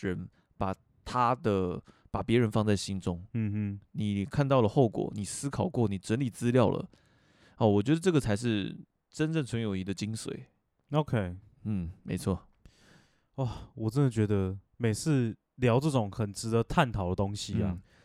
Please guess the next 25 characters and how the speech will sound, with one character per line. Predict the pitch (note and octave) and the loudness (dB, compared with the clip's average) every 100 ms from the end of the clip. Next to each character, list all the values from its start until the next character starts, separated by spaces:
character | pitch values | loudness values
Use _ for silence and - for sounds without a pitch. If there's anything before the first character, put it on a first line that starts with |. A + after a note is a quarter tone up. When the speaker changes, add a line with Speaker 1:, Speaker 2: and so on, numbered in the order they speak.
| - | -4
Speaker 2:
真 | - E3 | 2 6
的 | |
很 | C3+ G2 | 6 4
烧 | - A#2+ G#2+ A2 | 0 2 2 2
脑。 | F2+ - | -4 -2
Speaker 1:
你， | - G#2+ | 0 6
对， | - C3+ - | 8 8 8
其 | G#3+ | 0
实 | A3 | 6
很 | D3+ G#2 | 6 6
烧 | F#2 G#2+ A#2 | 4 4 6
脑， | G2 | 4
因 | F3 | 4
为 | |
它 | F3+ D#3+ D3+ - | 4 2 0 0
有 | B2+ | 0
很 | A#2+ G2 G2 | 2 2 2
多， | A#2+ A#2+ C3 | 4 4 4
就 | F#3+ | 2
像 | F#3 C#3 | 2 2
你 | |
刚 | A2 B2 | 0 0
刚 | |
讲 | A#2 F2 | 0 -4
的， | - | -8